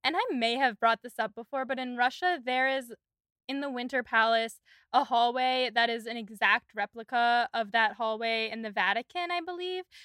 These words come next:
It's a long hallway with a lot of paintings on the sides and all this stuff, but it's, like, replicated. So it looks like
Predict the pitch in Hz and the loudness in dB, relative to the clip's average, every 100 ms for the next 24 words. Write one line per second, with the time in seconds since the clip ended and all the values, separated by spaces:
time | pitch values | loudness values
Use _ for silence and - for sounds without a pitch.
0 | - 226 214 233 220 214 226 220 220 226 | -12 -12 -6 0 2 2 2 0 2 0
1 | 226 214 214 214 214 - 220 214 220 214 | -2 -2 2 2 2 -4 -10 -10 -10 -6
2 | 214 214 226 214 208 220 214 220 - - | -6 -4 2 2 2 -6 -8 -8 -6 0
3 | 226 - - - _ 240 226 220 - - | 0 -2 -18 -20 _ 4 4 2 -2 -10
4 | 220 247 - _ 269 330 269 262 208 202 | -4 -4 -4 _ 2 2 -4 -10 -8 -8
5 | 202 - 247 240 233 269 254 226 240 - | -12 -2 0 0 -2 -4 -4 -4 -6 -6
6 | - 269 262 254 208 | -6 0 0 0 -4